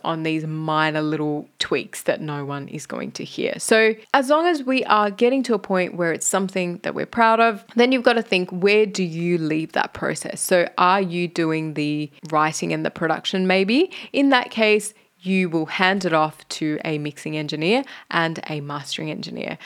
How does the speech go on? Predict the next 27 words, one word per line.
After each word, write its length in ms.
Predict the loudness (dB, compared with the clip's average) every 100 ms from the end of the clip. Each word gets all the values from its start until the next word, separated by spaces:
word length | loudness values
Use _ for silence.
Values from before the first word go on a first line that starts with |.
| -18 -14
So 440 | 2 4 6 4 -2 _
I 220 | 4 4
would 480 | 4 4 4 2 2
definitely 680 | 2 2 0 0 0 0 -4
recommend 720 | 0 -2 0 -2 0 2 0
to 100 | -4
do 320 | -4 -2 -2 -2
all 240 | -2 -2
of 100 | -2
those 220 | -2 -4 -4
steps. 360 | 0 0 0
Some 160 | -2 0
people 540 | -2 0 2 2 0 -6 _ _ _ _
have 200 | -6 0
asked 340 | 2 2 0 -4
me, 120 | -4
"Do 180 | 0 0
I 120 | 0
have 300 | 0 -4 -6
to 80 | -8
get 160 | -6
a 40 | -4
mastering 460 | -4 -4 -6 -6
engineer?" 460 | -6 -6 -2 0 -2 -6 -20 -20 _ -6
I 120 | -4
would 180 | -4 -6
say, 380 | -4 -4 -4